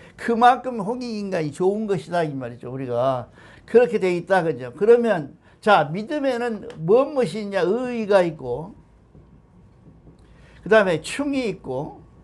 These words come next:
그 다음에 순이 있다고 그랬잖아요. 이 충, 순,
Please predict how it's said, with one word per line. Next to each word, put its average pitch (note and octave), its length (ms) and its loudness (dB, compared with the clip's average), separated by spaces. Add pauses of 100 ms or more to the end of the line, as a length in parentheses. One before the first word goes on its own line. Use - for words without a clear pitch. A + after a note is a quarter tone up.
(800)
그 G3 100 -6
다음에 G3+ 200 4
순이 C#4+ 380 -2
있다고 F#3+ 300 4
그랬잖아요. E3 800 -2 (1040)
이 A#3+ 380 -2 (180)
충, C4+ 680 -2 (120)
순, B3+ 460 -2